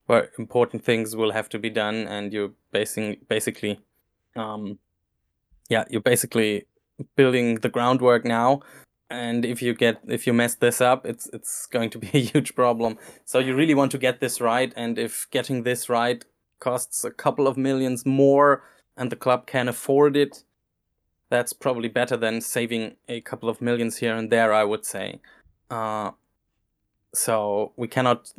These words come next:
we cannot forget that getting money in also means that, uh, we're getting one character problem out, and we're getting a guy in who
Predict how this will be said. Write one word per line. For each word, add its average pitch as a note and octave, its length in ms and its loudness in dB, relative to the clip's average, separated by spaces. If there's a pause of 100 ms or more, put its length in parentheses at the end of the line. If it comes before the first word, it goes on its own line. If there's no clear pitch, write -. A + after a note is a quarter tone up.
we A#2 120 -2
cannot A#2 400 0
forget A2 380 0
that G2+ 280 -2
getting A2+ 320 -4
money A2 260 -2
in A#2+ 420 0 (460)
also B2 340 2
means G#2+ 420 0
that, G2 260 -4 (600)
uh, A#2+ 280 -6
we're B2 120 -6
getting A#2 320 2
one A#2+ 260 4
character A#2 380 0
problem A2 400 0
out, B2 340 0
and A2+ 380 -8
we're A2 200 -6
getting G#2+ 500 -6 (220)
a B2+ 60 -4
guy G#2+ 420 0
in B2 420 0 (480)
who A2+ 300 -2